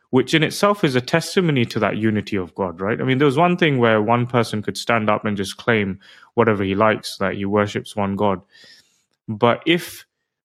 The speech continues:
what he was claiming ultimately does not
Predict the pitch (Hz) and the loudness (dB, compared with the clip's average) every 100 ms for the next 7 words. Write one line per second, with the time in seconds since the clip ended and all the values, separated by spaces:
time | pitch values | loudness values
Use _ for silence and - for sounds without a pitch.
0 | - 117 110 135 131 139 123 - 151 160 | -12 -6 0 2 2 0 0 0 0 2
1 | 156 131 107 - _ - 127 127 135 - | 0 0 -2 -6 _ -2 0 0 -2 -2
2 | 113 104 107 95 120 120 | -2 0 -2 0 0 -2